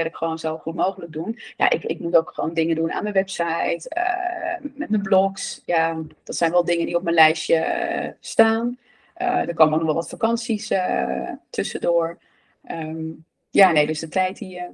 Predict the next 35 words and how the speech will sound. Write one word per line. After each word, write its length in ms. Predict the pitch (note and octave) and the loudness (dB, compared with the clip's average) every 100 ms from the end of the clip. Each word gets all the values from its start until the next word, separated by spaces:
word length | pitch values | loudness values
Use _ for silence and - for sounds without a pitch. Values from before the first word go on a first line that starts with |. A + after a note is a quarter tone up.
| - _ | -16 _
die 280 | _ - | _ -12
vliegt 240 | - G#3 - | -8 -10 0
gewoon, 300 | F3 E3+ E3 | 2 2 -2
eh, 80 | F3 | 0
voorbij. 360 | E3+ E3+ D#3 | 2 4 2
Maar 80 | F3 | 2
ik 80 | - | 0
heb 100 | G#3 | 4
niet 200 | A#3 B3+ | 4 6
echt 220 | C4+ - | 2 0
nu, 260 | G#3+ A3 A3+ | 2 4 6
eh, 480 | - G3+ G3+ - F#3+ | 6 4 2 -4 -8
een, 220 | - - | -8 -12
ja, 180 | F3 E3+ | -6 -4
een 80 | E3 | -2
doelstelling. 560 | D3+ D3 - D#3 D#3+ | -4 -4 -4 -2 -2
Heel, 240 | F3+ G#3 - | 2 2 0
een 120 | - | -4
heel 180 | G#3 B3+ | 0 2
klein 180 | A3+ G#3+ | 2 -2
beetje 220 | G3+ G3 | -2 -2
dan 140 | F#3+ | -4
op 80 | F3+ | -4
samenwerkingsgebied, 1000 | - G3 G#3+ G#3+ A3 G#3+ - - G#3 G#3+ | 2 2 2 -2 -4 -8 -10 -10 -8 -6
maar 100 | F#3 | -2
daar 100 | F3+ | 0
kan 120 | F3 | 0
ik 140 | - _ _ _ | -2 _ _ _
natuurlijk 300 | - E3+ G3 | -6 -2 -2
niet 100 | - | -2
zoveel 120 | - - | 0 0
over, 300 | D#3+ - - | 0 -8 -6
eh, 140 | E3+ - | -6 -8
vertellen 380 | D3 G#3+ A#3 | 2 4 6
nog. 240 | A3+ B3 | 4 2